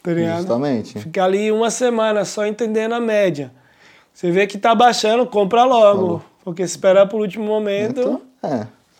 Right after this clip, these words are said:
Speaker 2: pode se
Speaker 1: É,
Speaker 2: lascar ali.
Speaker 1: sempre é, mas em
Speaker 2: <laughs>
Speaker 1: teoria vai sempre aumentar, nunca baixar.
Speaker 2: Já.
Speaker 1: Então, tem que ficar ali só vendo.
Speaker 2: Pô, agora tá quanto? Seis, seis e pouco? Seis?
Speaker 1: É, seis e algo,
Speaker 2: Nossa,
Speaker 1: né? Mas é
Speaker 2: é,
Speaker 1: seis e
Speaker 2: é muita grana.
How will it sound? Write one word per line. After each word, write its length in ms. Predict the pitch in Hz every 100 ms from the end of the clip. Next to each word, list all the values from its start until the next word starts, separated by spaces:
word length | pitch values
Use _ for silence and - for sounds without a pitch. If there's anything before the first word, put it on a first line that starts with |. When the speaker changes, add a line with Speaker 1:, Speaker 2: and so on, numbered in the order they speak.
| -
Speaker 2:
pode 160 | 151 -
se 100 | 202
Speaker 1:
É, 280 | 202 208
Speaker 2:
lascar 40 | 233
ali. 80 | 214
Speaker 1:
sempre 260 | 233 254 285
é, 200 | 262 226
mas 280 | 220 196
em 140 | 214 208
Speaker 2:
<laughs> 0 |
Speaker 1:
teoria 680 | 233 302 233 240 269 285 277
vai 200 | 254 254
sempre 260 | 254 240 294
aumentar, 480 | 330 269 226 214 208
nunca 240 | 233 262
baixar. 380 | 311 320 220 196
Speaker 2:
Já. 160 | - -
Speaker 1:
Então, 400 | 180 190 226 - - - _
tem 140 | - 175
que 60 | -
ficar 180 | 226
ali 140 | 226 214
só 400 | 196 208 226 233
vendo. 320 | 226 233 254
Speaker 2:
Pô, 100 | 247
agora 240 | 113 113 131
tá 100 | 139
quanto? 220 | 123 110
Seis, 380 | - 127 135 107
seis 280 | - 127 113
e 40 |
pouco? 320 | 110 151 143 -
Seis? 300 | - 208 -
Speaker 1:
É, 220 | 175 175 196
seis 320 | 208 208 262
e 80 | 262
algo, 380 | 165 214 226 175
Speaker 2:
Nossa, 380 | 165 185 202
Speaker 1:
né? 220 | 190 202 226
Mas 0 |
é 40 |
Speaker 2:
é, 20 | 180
Speaker 1:
seis 480 | 208 226 202 240 247
e 40 |
Speaker 2:
é 180 | 247 208
muita 400 | 143 - 226 104
grana. 420 | 101 98 101 98